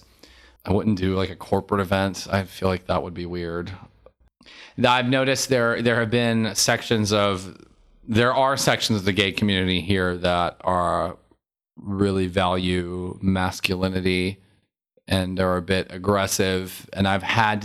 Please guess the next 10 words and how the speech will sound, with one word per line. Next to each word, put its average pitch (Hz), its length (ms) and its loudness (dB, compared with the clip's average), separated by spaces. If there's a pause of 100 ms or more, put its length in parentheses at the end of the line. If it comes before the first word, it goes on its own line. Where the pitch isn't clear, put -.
them, 98 680 0 (320)
you 90 580 -14
know, 87 60 -8
some 101 380 0
people 98 280 -2
from 104 140 -2
that 95 220 0
area 95 560 0 (1000)
sort 104 240 0
of 92 160 -6